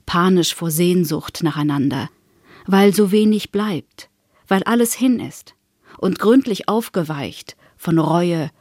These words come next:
Schuldzuweisungen, Neuroleptika. Komm, Erdstöße, erschüttert unsere Wohnungen,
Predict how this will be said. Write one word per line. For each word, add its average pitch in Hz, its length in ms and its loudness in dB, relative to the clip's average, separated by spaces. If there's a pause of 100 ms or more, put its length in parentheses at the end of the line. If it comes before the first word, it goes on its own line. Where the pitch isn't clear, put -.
(140)
Schuldzuweisungen, 156 1200 -2 (180)
Neuroleptika. 170 960 0 (880)
Komm, 160 400 2 (120)
Erdstöße, 170 760 -4 (600)
erschüttert 208 640 0
unsere 170 480 0
Wohnungen, 165 560 0